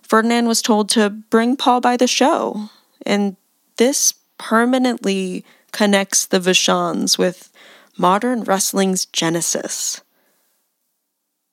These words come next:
Once Paul got his feet underneath him as a wrestler, he and Maurice would become one of the most successful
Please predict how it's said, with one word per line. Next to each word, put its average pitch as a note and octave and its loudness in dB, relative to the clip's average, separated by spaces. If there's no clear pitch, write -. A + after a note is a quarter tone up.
Once A#3 2
Paul G3+ 2
got F#3+ 0
his G3 0
feet F#3+ -2
underneath F3+ -2
him F#3+ 0
as F3+ 0
a F#3 -2
wrestler, A3 0
he A3+ 0
and A#3+ 0
Maurice F#3+ 0
would F#3 -2
become F3+ -2
one F3+ 0
of F3+ -4
the F#3 0
most F3+ 0
successful A#3+ -2